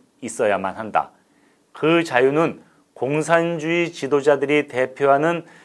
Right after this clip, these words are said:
사회주의 제도의 이익 고수를 위하거나 지도자들의 지배를 지지하기 위해서만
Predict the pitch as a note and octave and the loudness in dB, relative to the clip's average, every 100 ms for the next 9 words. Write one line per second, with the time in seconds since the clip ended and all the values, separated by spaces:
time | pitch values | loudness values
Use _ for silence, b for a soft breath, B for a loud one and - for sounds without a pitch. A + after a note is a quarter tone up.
0 | b - E3 E3 E3 D#3 E3 E3 D#3 - | b -2 4 6 6 2 0 0 0 -4
1 | A#2+ B2 C3+ D3 D3+ C#3+ - C3+ D3+ E3+ | -4 4 8 8 8 4 -6 -6 -2 -2
2 | F3 - - B2 C3+ D3 D3+ A#2+ B2 A#2+ | -4 -8 -8 -6 -2 0 0 4 4 6
3 | C#3+ A2+ - b b b b _ - C#3 | 4 4 0 b b b b _ -6 0
4 | E3 D#3 D#3+ D3+ D#3 E3+ E3 - D3+ D#3 | 2 6 4 4 6 6 6 0 4 6
5 | D#3 D#3 D#3 - B2+ D3 C#3+ C#3 D3 C#3 | 8 4 0 -10 0 6 6 6 0 -4
6 | B2 C3+ C3 C3+ C#3 C#3 | 2 2 4 4 4 2